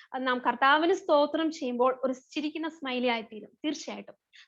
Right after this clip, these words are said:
കർത്താവിനെ സ്തുതിക്കുന്നതിലൂടെ, ആ, ഒരു സന്തോഷവും സമാധാനവും നമ്മുടെ ഹൃദയത്തിൽ തീർച്ചയായിട്ടും വരും. അതാണ് ഈ ലിയയുടെ ജീവിതത്തിൽ അവൾ എത്രമാത്രം അവളുടെ ആഗ്രഹങ്ങളെ ഒക്കെയും പറഞ്ഞു നോക്കി.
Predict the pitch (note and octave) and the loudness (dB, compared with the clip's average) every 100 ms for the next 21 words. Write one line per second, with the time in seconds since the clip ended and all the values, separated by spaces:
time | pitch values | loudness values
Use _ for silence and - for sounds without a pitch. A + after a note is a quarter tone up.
0 | B3+ B3+ C4 C#4 D4 D4 C4 C4+ C#4+ C#4 | -6 2 4 4 0 -4 -8 -6 -4 -4
1 | C#4+ C4+ C4 B3+ - - G#3+ G#3+ A3 A#3+ | -2 0 2 2 0 -8 -4 -4 -2 -4
2 | A#3+ B3+ A3+ B3 C#4+ C#4+ C4+ A#3 A3+ A#3+ | -4 -6 -2 -2 0 -4 -6 -6 -2 0
3 | C4 C4 C#4 C#4 - - - C#4+ E4+ - | 2 2 0 -2 -8 -14 -2 2 2 2
4 | F4 F#4 F#4 E4 F4+ A4 - F#4 C4+ C4+ | 4 4 4 2 2 0 0 -2 0 -2
5 | A3 G3+ - _ - - - C4+ D#4 D4 | -8 -10 -14 _ -20 -20 -6 2 4 6
6 | C#4+ D#4 - B3 A#3+ B3+ C#4 D#4 E4 D#4+ | 4 2 0 -2 0 4 6 6 4 2
7 | A#3+ A#3 A#3+ B3 B3+ C#4 D4+ F4 F4+ F#4+ | -2 -2 -4 -2 0 2 2 2 4 6
8 | G4+ G#4+ F#4 F4+ F4+ D#4+ F4 E4 F4+ F4+ | 6 6 6 8 6 8 6 6 2 2
9 | F4+ F4+ - - A4 A4 A4 C#4+ D4 D4+ | 4 2 0 0 2 4 4 0 2 -2
10 | A#3+ - F#3+ | -2 -6 -12